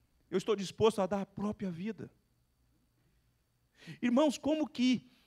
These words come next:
a sexta-feira ela golpeou este homem forte, este homem que, ah, tomava sempre ini-, iniciativas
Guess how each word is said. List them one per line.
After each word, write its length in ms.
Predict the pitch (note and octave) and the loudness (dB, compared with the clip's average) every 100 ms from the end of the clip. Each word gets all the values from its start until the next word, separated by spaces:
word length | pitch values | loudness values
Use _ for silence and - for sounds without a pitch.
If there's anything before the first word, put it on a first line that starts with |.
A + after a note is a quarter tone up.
| - - | -16 -4
a 120 | F#3+ | -2
sexta-feira 760 | C4 C#4+ A3 - A#3 C4+ B3+ B3 | 0 0 0 -2 0 4 4 4
ela 240 | A#3+ A#3+ | 2 2
golpeou 720 | A3 F3+ B3+ B3 A3 G#3+ A3+ | 0 -2 -2 -2 -2 2 4
este 220 | G#3+ - G#3 | 4 2 0
homem 240 | G3+ G3 | 0 0
forte, 560 | D3+ - D#3 E3 D#3 F#3+ | -4 -2 0 0 0 -6
este 240 | - G3+ | -6 0
homem 400 | G#3 A3 G#3+ F#3 - - _ | 2 4 2 0 -4 -20 _
que, 260 | - G#3 G#3+ | -6 0 4
ah, 220 | G#3 F#3+ | 6 6
tomava 420 | - G3+ G3 G#3 | 4 4 6 6
sempre 300 | G3 A3 G#3 | 4 0 -2
ini-, 160 | G#3 G#3 - | -2 -2 -4
iniciativas 1000 | F#3 F#3+ - G3 D#3 G#3+ A#3+ G#3+ F3 - | -2 0 4 4 4 2 2 4 0 -2